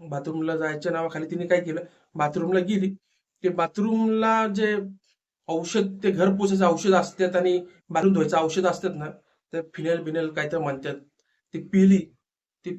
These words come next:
पिली आणि ते गा-, त्या भिंतीमध्ये आपलं बाथरूममध्ये कडी लावून तिने कार्यक्रम केला होता ती पिल्याच्या नंतर. ते आपलं, माझी मुलगी काय येत नाही, ते पोरीचे आई वडील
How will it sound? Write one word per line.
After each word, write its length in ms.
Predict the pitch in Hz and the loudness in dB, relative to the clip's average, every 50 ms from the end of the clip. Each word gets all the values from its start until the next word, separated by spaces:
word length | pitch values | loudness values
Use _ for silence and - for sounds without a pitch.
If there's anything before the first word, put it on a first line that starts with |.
| - - | -6 -2
पिली 420 | 202 196 202 202 226 233 247 247 | 0 0 2 0 0 -2 -2 -2
आणि 340 | 220 190 190 202 240 277 330 381 - _ - | -2 0 0 0 0 0 -4 -6 -12 _ -8
ते 100 | 208 196 196 190 | -6 -6 -6 -4
गा-, 200 | 190 170 170 175 175 - | -4 -4 -4 -4 -4 -4
त्या 80 | 196 196 196 190 196 - 180 | -2 -2 -2 -2 -6 -6 -2
भिंतीमध्ये 520 | 202 247 247 240 285 277 269 269 220 226 226 214 | 0 0 0 0 -2 -2 -2 -2 -2 -4 -6 -6
आपलं 260 | 196 202 196 190 185 | -4 -2 -2 -2 0
बाथरूममध्ये 460 | 185 185 190 226 220 208 202 202 196 | 0 -2 -2 -2 -2 -2 -2 -2 -2
कडी 220 | 196 214 196 202 220 | 0 2 2 2 2
लावून 160 | 208 202 202 196 | 0 -2 -4 -6
तिने 120 | 214 214 - | -6 -6 -2
कार्यक्रम 440 | 214 190 185 180 180 190 185 190 190 | -2 -2 -2 -2 -2 -2 -4 -4 -4
केला 160 | 220 226 202 | -4 -2 -2
होता 140 | 170 147 147 147 | -2 -2 -4 -10
ती 60 | 151 147 | -12 -12
पिल्याच्या 380 | 147 151 147 147 147 147 151 156 | -10 -10 -8 -8 -10 -10 -10 -10
नंतर. 340 | 147 147 147 143 165 151 147 - _ _ _ _ _ _ _ _ _ _ - | -10 -10 -12 -12 -12 -12 -14 -14 _ _ _ _ _ _ _ _ _ _ -4
ते 160 | 175 180 185 185 180 175 180 | 0 0 0 0 0 -2 -4
आपलं, 300 | 170 165 - 170 175 170 | -4 -2 -2 0 0 2
माझी 220 | 175 175 175 202 | 2 0 2 4
मुलगी 320 | 202 190 185 185 196 202 196 | 6 6 6 6 4 2 0
काय 200 | 190 185 180 180 | 2 2 2 2
येत 160 | 175 165 175 | 0 -2 -2
नाही, 160 | 175 170 165 160 | -4 -6 -6 -4
ते 120 | 170 170 165 | -6 -6 -6
पोरीचे 340 | 170 - 175 165 160 165 180 | -6 -6 -4 -4 -2 0 0
आई 160 | 175 160 160 160 | 0 0 0 -2
वडील 280 | 160 160 190 - - | -2 -2 -2 -4 -4